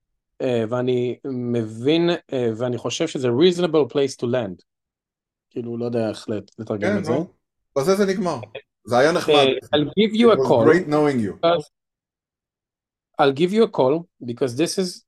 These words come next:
Speaker 1: isn't the best thing to discuss in writing, and it's also hard to have a comedic pause and reminders that I care about you as a, as a friend,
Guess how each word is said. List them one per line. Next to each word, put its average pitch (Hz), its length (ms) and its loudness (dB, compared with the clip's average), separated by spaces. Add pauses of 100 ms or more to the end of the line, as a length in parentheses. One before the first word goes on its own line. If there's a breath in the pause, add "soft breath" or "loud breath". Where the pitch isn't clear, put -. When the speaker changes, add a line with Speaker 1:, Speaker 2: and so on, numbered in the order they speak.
Speaker 1:
isn't 185 340 0
the 160 80 4
best 147 580 -2
thing 156 340 -6
to 147 120 -6
discuss 131 440 -2
in 127 140 -2
writing, 113 420 -4 (920)
and 135 140 0
it's 135 180 -2
also 190 360 0
hard 151 260 0
to 147 80 2
have 139 140 0
a 135 160 -2 (120)
comedic 139 520 -6
pause 170 360 0
and 131 160 -8
reminders 147 500 -4
that 123 140 -4
I 110 80 -6
care 151 260 0
about 160 380 -2
you 165 100 0
as 110 140 -4
a, 110 60 -14 (220)
as 104 240 -12
a 107 60 -12
friend, 180 480 -4